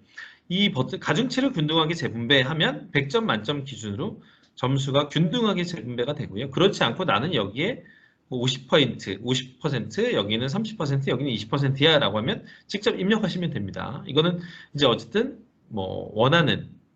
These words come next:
어, 선생님께서 입력을 하는 만큼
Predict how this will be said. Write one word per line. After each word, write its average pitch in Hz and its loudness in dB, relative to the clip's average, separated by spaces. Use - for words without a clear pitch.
어, 87 -8
선생님께서 175 2
입력을 120 4
하는 165 2
만큼 165 0